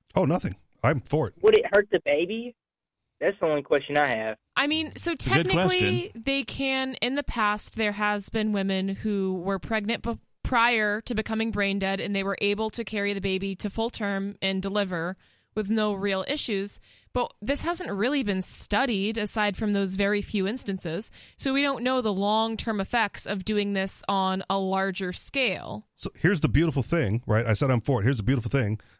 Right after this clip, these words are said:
Speaker 1: about a voluntary society. When we say, "Let the market decide," I say it jokingly, but I'm serious, right? If this is a path that you wanna go down,
Speaker 4: Yeah.
Speaker 1: you should have the freedom to go down this
Speaker 4: Yes.
Speaker 1: path through all the consents and whatever that gets lined up in the way.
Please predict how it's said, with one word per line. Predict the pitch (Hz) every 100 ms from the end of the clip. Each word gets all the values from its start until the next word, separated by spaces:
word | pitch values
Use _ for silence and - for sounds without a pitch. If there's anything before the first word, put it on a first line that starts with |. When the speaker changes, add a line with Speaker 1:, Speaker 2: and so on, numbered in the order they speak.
| -
Speaker 1:
about | 104 117
a |
voluntary | 92 107 123 131 117 127 120
society. | - - 143 113 101 110
When | 113
we | 98
say, | 120
"Let | 107 117 117
the | 110
market | 120 113 104
decide," | 90 131 92 90 110 - - _ -
I | 117
say | - 151
it | 123
jokingly, | 98 202 110 98 117 - _ _
but | 143
I'm | 175
serious, | - 226 95 - - _ -
right? | 110 139
If | 104
this | - 175 160
is |
a | 139
path | - 156 170 -
that | 120
you | 135
wanna | 180 151 117
go | 151 170
down, | 95 92 107 120
Speaker 4:
Yeah. | 117 101 -
Speaker 1:
you | 117 185
should | - 147
have | 139
the |
freedom | - 160 160
to | 156
go | 180 196
down | 113 92
this | 95
Speaker 4:
Yes. | 101
Speaker 1:
path | 98 101 - - _ -
through | 120
all | 131 147
the | 135
consents | 143 127 131 135 -
and | 123
whatever | 117 117 123
that | 117 113
gets | - 117 -
lined | 107 117 117
up | 120
in | 120
the | 107
way. | 101 123